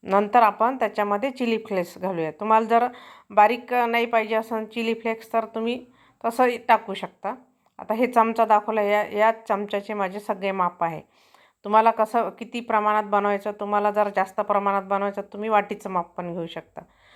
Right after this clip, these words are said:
आणि कमी प्रमाणात बनवायचं असेल तर तो चमचाचा वा-, वापर करू शकता.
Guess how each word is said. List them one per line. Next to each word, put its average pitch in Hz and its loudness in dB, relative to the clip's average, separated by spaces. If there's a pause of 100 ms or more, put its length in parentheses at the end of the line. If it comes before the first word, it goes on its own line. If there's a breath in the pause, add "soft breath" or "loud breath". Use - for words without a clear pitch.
(180 soft breath)
आणि 214 2
कमी 226 2
प्रमाणात 220 2
बनवायचं 202 -2
असेल 208 -6
तर 220 -2
तो 214 -12 (120)
चमचाचा 220 -4
वा-, - -2
वापर 190 0
करू 165 -10
शकता. - -14